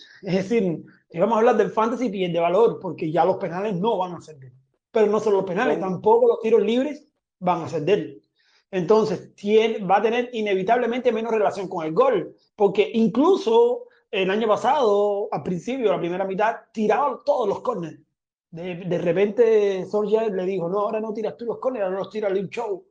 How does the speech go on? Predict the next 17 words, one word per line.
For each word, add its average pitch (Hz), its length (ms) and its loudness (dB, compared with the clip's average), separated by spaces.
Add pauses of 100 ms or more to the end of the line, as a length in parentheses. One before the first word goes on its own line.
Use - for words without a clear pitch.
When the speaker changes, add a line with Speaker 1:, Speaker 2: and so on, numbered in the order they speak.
(120)
Speaker 1:
Entonces, 170 300 -10
perdió 165 400 -2
los 311 160 -2
córneres, 156 420 -4 (380)
pierde 285 460 2
los 196 360 2
penales 185 520 -2 (180)
y 208 120 0
pierde 208 240 4
también 226 280 0
los 214 100 0
tiros 220 220 2
libres, 233 500 4
los 208 180 -2
tiros 220 240 0
libres 226 280 0
directos. 233 460 -2